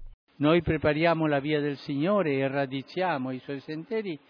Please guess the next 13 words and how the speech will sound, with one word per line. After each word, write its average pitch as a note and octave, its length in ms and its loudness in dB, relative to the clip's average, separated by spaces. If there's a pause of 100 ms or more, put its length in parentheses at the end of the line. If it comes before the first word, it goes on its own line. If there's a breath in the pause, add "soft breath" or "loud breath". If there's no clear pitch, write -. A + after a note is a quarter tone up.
(300 soft breath)
quando D3+ 220 0
esaminiamo C#3 680 -2
la C3 140 -4
nostra C3+ 360 -4
coscienza, D3+ 760 -6 (360 soft breath)
quando C#3+ 240 -2
scrutiamo D3 520 -2
i C#3 80 0
nostri C#3 300 -2
atteggiamenti, C#3+ 880 -2 (360 soft breath)
per C#3+ 200 -2 (260)
cacciare F3+ 420 -4
via F3+ 380 -6